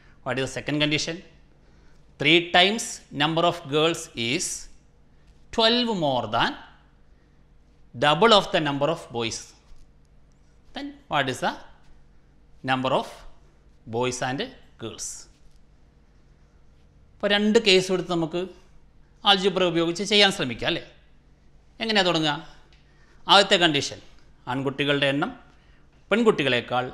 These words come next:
അഞ്ച് കൂടുതലാണ്. എനിക്കൊന്ന് അതെല്ലാവർക്കും എഴുതാൻ സാധിച്ചിട്ടുണ്ടാവും.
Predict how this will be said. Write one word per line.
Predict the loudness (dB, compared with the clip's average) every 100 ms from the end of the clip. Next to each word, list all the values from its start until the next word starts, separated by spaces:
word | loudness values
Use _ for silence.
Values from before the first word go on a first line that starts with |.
| -10
അഞ്ച് | -8 -8 -6
കൂടുതലാണ്. | -6 -4 0 0 0 -6 -18 -20 _ _ _ _ -10
എനിക്കൊന്ന് | -8 0 2
അതെല്ലാവർക്കും | 4 4 4 4 -2
എഴുതാൻ | -2 -4
സാധിച്ചിട്ടുണ്ടാവും. | -4 -6 -8 -10 -10 -12 -14